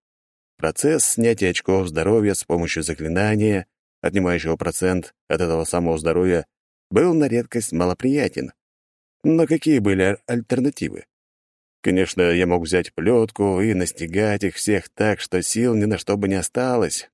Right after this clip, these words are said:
но сама мысль совершить подобное вызывала у меня чудовищное сопротивление. Не затем меня мама растила, чтобы я бандитских мужиков удовлетворял. Кентара тем временем был сильно занят с внучкой.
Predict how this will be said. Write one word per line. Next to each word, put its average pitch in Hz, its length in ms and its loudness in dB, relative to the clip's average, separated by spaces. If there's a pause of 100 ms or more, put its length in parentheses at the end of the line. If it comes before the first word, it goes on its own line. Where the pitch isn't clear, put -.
но 85 240 0
сама 87 280 -2
мысль 92 420 0
совершить 80 460 -2
подобное 87 500 2
вызывала 85 460 2
у 85 80 0
меня 87 160 0
чудовищное 82 580 0
сопротивление. 90 840 -2 (880)
Не 175 160 4
затем 147 520 2
меня 135 240 4
мама 113 360 2
растила, 98 540 0 (260)
чтобы 78 320 -2
я 87 120 2
бандитских 85 640 -2
мужиков 107 600 0
удовлетворял. 101 640 0 (1160)
Кентара 156 560 2
тем 120 240 0
временем 110 560 2
был 95 160 2
сильно 95 400 0
занят 92 420 0
с - 120 -6
внучкой. 92 640 -4